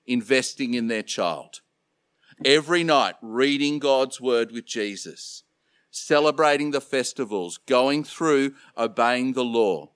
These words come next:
training him in holiness, training him in wisdom, so that he was ready to be a man.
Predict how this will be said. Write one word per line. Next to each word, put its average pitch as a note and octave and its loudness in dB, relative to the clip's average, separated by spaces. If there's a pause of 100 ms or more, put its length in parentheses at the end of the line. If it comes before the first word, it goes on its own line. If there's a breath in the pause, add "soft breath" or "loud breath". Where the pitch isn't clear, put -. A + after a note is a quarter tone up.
training D3+ 0
him D#3 0
in C#3+ 0
holiness, D#3 2
training D3 -2
him D3 0
in C3+ 0
wisdom, A2+ -4 (320 soft breath)
so B2 0
that A#2 -2
he B2 -4
was A2+ -4
ready B2 0
to - -10
be A2+ -2
a G#2+ -4
man. F2+ -6